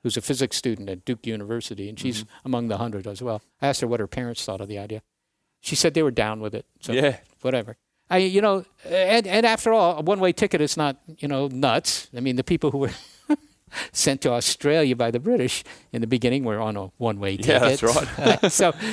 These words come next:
Speaker 1: so if you, but, but it's a little harder to live off the land on Mars than it is, you know, in Eastern Australia. So I think that, um, you know, it's, it's a little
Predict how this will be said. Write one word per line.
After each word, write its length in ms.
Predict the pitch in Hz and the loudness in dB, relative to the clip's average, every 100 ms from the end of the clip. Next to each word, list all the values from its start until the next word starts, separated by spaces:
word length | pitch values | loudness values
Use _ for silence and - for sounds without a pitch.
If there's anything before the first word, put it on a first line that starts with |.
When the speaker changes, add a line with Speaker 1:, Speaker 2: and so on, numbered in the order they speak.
| 208 - | -8 -6
Speaker 1:
so 200 | - 175 - - | -2 -2 -2 -2
if 160 | 196 | 2
you, 60 | 202 | 2
but, 200 | 160 196 - | 4 2 2
but 100 | 170 | 0
it's 140 | 185 - | 0 2
a 40 | |
little 160 | 220 196 | 2 4
harder 360 | 220 214 190 160 | 4 2 2 0
to 120 | 165 | -2
live 340 | 151 170 185 | 0 4 4
off 220 | 170 156 - | 4 2 2
the 100 | 139 | 0
land 460 | 151 185 170 143 | 2 4 4 2
on 180 | 139 135 | 2 2
Mars 540 | 165 247 156 104 123 - | 2 4 2 0 -2 -2
than 100 | 135 | -2
it 100 | 135 | 0
is, 460 | 139 139 - - - - | 0 0 -4 -12 -16 -16
you 100 | 135 | -10
know, 200 | 123 123 | -8 -6
in 100 | 123 | -8
Eastern 360 | 139 - 123 | -8 -8 -8
Australia. 720 | 113 107 - 165 165 117 101 - | -8 -10 -10 -6 -4 -4 -6 -10
So 260 | - 127 - _ _ - 143 | -8 -8 -8 _ _ -14 -2
I 100 | 156 | -2
think 280 | 151 196 185 | 0 0 0
that, 300 | 190 165 151 - - | 4 4 4 0 -2
um, 380 | 147 139 139 131 - - _ 226 | 0 2 0 -4 -16 -20 _ -14
you 100 | 147 | -8
know, 80 | 139 | -6
it's, 400 | 131 143 - - - | -2 -4 -6 -16 -16
it's 320 | - - - | -20 -18 -8
a 60 | 147 | -6
little 480 | 147 190 170 143 | 0 2 2 -2